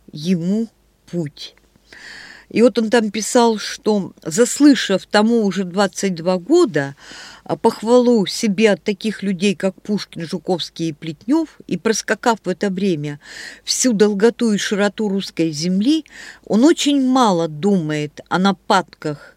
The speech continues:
господствующей школы критики и тешит люд честной старых и малых,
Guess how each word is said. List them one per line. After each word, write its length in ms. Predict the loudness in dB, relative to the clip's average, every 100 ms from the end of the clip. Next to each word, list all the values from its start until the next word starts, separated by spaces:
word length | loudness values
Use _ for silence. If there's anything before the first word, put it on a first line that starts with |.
| _
господствующей 1120 | 0 0 0 -2 -2 0 -4 -2 -2 -2 -4
школы 500 | -6 -6 -2 0 0
критики 760 | -4 -2 0 0 -6 -10 -14 -16 -16 -20 -20 -18
и 160 | -2 -2
тешит 540 | 0 4 4 4 -6 -12
люд 220 | -6 -6 -6 _
честной 680 | -12 -10 -6 -2 0 0 -4
старых 640 | -10 0 2 2 0 -6
и 20 | -6
малых, 500 | -2 0 0 -2